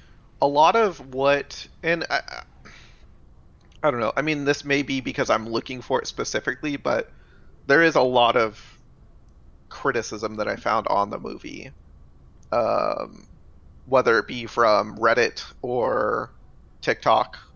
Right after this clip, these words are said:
or other places. Like, people, I don't know.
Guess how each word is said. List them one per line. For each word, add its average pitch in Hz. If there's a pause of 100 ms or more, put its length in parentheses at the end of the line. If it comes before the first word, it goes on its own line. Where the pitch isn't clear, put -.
or 113
other 113
places. -
Like, - (140)
people, - (440)
I -
don't -
know. -